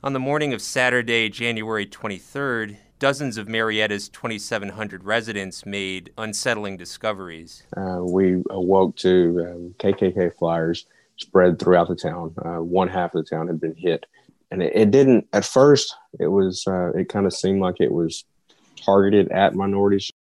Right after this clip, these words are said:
Speaker 2: Uh, but as the, you know, kind of morning went on, it was like, "Well, no, it's not really, doesn't seem to be targeted specifically at minorities." It's just, um, just the half of the town, really. And
Speaker 1: Mm-hmm.
Speaker 2: there were about,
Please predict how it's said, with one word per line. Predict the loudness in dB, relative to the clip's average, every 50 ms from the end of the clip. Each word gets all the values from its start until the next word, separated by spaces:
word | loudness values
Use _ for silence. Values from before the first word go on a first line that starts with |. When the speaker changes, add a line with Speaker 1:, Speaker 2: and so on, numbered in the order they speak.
| _ _ _ _ _ _ _ 0
Speaker 2:
Uh, | 2 4 4 4 2
but | 2 2 0 2
as | 4 4 4 4 2 2 2
the, | 0 0 0 0 _ _ _ _ _ -20 -20 -12 -10
you | -10
know, | -8
kind | -6 -4 -2 0 2
of | 2 0 0 -2 0
morning | 4 4 6 6 6 4
went | 2 2 0 0
on, | 0 -2 -2 -4
it | -6 -8
was | -10 -12 -12 -12 -12
like, | -14 -8 -4
"Well, | -2 0 0 0
no, | 0 0 -2 -2
it's | -4 -2 -2
not | 0 0 2
really, | 2 2 0 0 -2 -4 _ _ _ 2
doesn't | 2 4 4 2
seem | 2 4 4 4 4 4
to | 2
be | 0 0
targeted | 0 2 2 2 2 4 2 2 2 0 -2 -10 -12
specifically | -12 -8 -6 -4 0 0 0 0 2 0 2 2
at | 2 2 0 0
minorities." | -2 -2 0 0 2 2 0 0 -4 -6
It's | -10 -10
just, | -10 -10 -10 -10 _ _ _ _ _ _ _ _ _ -8 -6
um, | -6 -4 -4 -6 -6 -8 -10 -14 _ _ _ _ _ _ -20 -20 _ _ _ _ _ _ _ _ _ _ _ _ _ _ _ _ -4 -2 0
just | 0 0 0 0
the | 2 2 2 0 -2 -6 -10 -10 -6
half | -2 2 2 2 2 2
of | 0
the | -2 0
town, | 0 0 0 0 0
really. | -2 -2 -2 -2 -4 -8 _ _ _ _ _ -20 -20 _ _ _ 0
And | 2 4
Speaker 1:
Mm-hmm. | 4 6
Speaker 2:
there | 6 6
were | 6 6 4 2 0
about, | -2 0 2 4 4 6 6 4 4 2